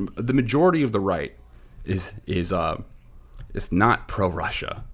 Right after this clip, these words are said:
uh, at all. If anything, they're more, there's more remnants of the right who were har-, hardcore,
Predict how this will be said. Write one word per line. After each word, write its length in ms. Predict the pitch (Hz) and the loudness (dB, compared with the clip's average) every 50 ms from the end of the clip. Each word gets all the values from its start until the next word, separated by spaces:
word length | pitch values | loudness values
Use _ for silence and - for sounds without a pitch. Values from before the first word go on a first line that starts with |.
| - - - - - - - - - - - - - - | -16 -16 -16 -16 -18 -18 -18 -20 -20 -20 -20 -16 -10 -8
uh, 80 | 82 80 | -8 -4
at 100 | - 107 | -4 -4
all. 340 | 95 73 73 73 50 - - - - - - - - | -4 -4 -6 -8 -8 -10 -14 -18 -20 -20 -18 -10 -4
If 140 | 107 101 127 | 0 4 6
anything, 580 | 156 180 180 135 - 123 95 95 95 92 - - - - - - | 8 8 6 4 4 0 0 0 0 -4 -6 -10 -14 -18 -12 -8
they're 340 | 98 101 98 131 135 135 135 | -4 4 6 8 8 8 8
more, 760 | 131 113 107 110 113 120 127 127 131 131 135 131 135 131 - - - - - - - - - | 6 6 4 4 4 4 4 4 6 4 4 2 0 -2 -8 -14 -20 -20 -20 -20 -20 -12 -4
there's 240 | 95 117 123 110 107 | -2 -2 0 2 2
more 260 | 113 127 135 139 127 | 2 4 4 4 2
remnants 760 | 113 98 101 98 98 110 120 107 101 95 90 - - - - - - | 2 0 0 2 2 4 4 2 0 -2 -6 -8 -10 -16 -14 -8 -4
of 500 | 101 101 98 92 95 98 98 98 98 - - - - - - - - - - | -2 -2 0 -2 -2 -4 -6 -10 -14 -16 -18 -20 -20 -20 -20 -20 -20 -18 -14
the 260 | - 98 104 101 98 | -10 -6 -2 -2 -2
right 540 | 95 92 98 101 104 104 95 87 87 - - - | 0 0 2 2 2 2 0 -2 -4 -6 -8 -8
who 160 | - - 117 | -4 -2 0
were 200 | 104 104 104 - | 0 0 0 0
har-, 320 | - 101 101 101 98 - - | 2 2 2 2 0 -2 -4
hardcore, 880 | - - 104 104 104 98 - - - 95 98 98 95 92 92 95 - | -2 0 2 2 2 0 -2 -2 0 2 2 4 4 2 0 -2 -4